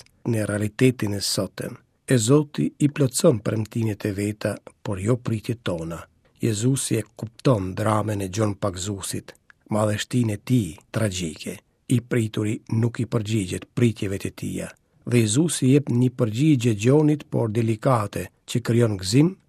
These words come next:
e na lën të lirë. Nuk flet për veten, por për shenja,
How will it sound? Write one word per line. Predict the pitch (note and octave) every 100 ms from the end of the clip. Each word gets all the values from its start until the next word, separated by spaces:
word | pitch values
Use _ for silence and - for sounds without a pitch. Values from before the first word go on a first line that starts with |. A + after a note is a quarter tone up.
| -
e | A#2+
na | G#2+
lën | A2 B2
të | A#2 G#2+
lirë. | E2+ E2 E2 _ _ _ - B2+
Nuk | B2+ -
flet | D#3+ D3
për | G#2+ G2
veten, | F2+ - - B2+ _
por | - A#2+ A#2
për | A2+ -
shenja, | A2+ F2+ F#2 F#2